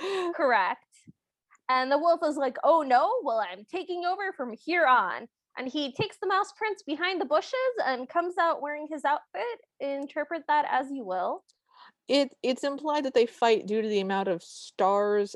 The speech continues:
Speaker 2: and firework symbols that appear over the bushes, which, now that I've said firework symbols, I'm less confident that it was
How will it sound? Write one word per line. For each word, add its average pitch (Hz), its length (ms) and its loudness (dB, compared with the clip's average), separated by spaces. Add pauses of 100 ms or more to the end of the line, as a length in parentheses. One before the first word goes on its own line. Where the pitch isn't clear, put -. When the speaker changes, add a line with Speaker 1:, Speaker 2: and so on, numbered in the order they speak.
Speaker 2:
and 185 420 -2 (380)
firework 175 600 2
symbols 160 460 -2
that 151 200 0 (140)
appear 165 560 0 (1080)
over 170 440 0
the 170 80 -4
bushes, 165 480 0
which, - 360 -2 (240)
now 190 220 2
that 214 120 2
I've 190 160 2
said 180 220 -2
firework 190 500 2
symbols, 160 720 -4 (720)
I'm 180 140 -2
less 175 320 2
confident 165 540 -4
that 160 120 -2
it 160 140 0
was 165 560 -4